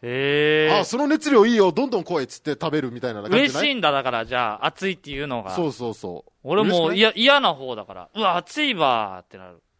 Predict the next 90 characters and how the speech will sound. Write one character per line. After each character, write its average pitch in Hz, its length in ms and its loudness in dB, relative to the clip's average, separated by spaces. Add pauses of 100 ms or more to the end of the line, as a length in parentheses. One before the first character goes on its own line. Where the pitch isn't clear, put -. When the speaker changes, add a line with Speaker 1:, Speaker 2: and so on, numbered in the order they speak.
(100)
Speaker 2:
え 85 40 -20
ー。 135 420 -2
Speaker 1:
一 - 60 -4
回 123 120 -6
さ 180 140 -6
ん 233 40 -6
ま 240 100 -10
さ 233 100 -10
ん - 0 -
と - 40 -10
Speaker 2:
ま 208 100 2
あ 226 40 -2
ま 220 100 2
あ 180 40 -2
ま 196 80 -2
あ、 202 60 -2
で 190 80 -2
も 185 100 -4
人 226 220 -10
そ 247 120 -6
れ 247 100 -4
ぞ 247 100 -4
れ 175 80 -4
か、 123 100 -6
そ 143 140 -8
れ 131 60 -4
は 127 120 -2
な。 175 120 -2
Speaker 1:
み 240 120 0
ん 339 100 -6
な 330 140 4
で 247 80 2
ご 214 140 0
飯 240 200 0
食 196 120 -2
べ 196 80 -6
に 202 60 -2
行 190 80 -6
っ - 40 -20
た 202 100 2
時 175 200 -6
と 139 80 -2
か、 117 100 -2 (100)
例 135 160 0
え 123 40 0
ば 104 120 -8
よ。 98 160 -8 (200)
Speaker 2:
は 139 180 -2
い。 - 80 -12 (1000)
Speaker 1:
と 180 100 -8
か、 165 400 2 (240)
い-、 208 160 -6
一 294 260 2
人 285 40 2
一 254 80 0
人、 269 160 2
例 143 220 0 (360)
え 131 40 0
ば 123 100 -6
定 151 140 0
食 139 220 -10
が 120 100 -4
違 151 460 2 (200)
く - 100 -20
て、 107 300 -10 (140)
Speaker 2:
う 139 40 -16
ん。 - 80 -
Speaker 1:
一 - 0 -
人 220 80 -2
一 214 260 -4
人 - 140 -12
違 165 100 2
う 160 40 0
タ 165 100 0
イ 160 60 0
ミ 156 80 -10
ン - 20 -12
グ 151 80 -12
で 127 80 -12
来 - 80 -16
る - 60 -18
さ。 - 120 -20 (220)
Speaker 2:
う 151 80 -8
ん。 127 100 -12 (320)
Speaker 1:
最 285 300 2
初 294 200 2
に 277 340 -2 (420)
来 - 100 -18
た 214 120 -2
の、 117 160 -12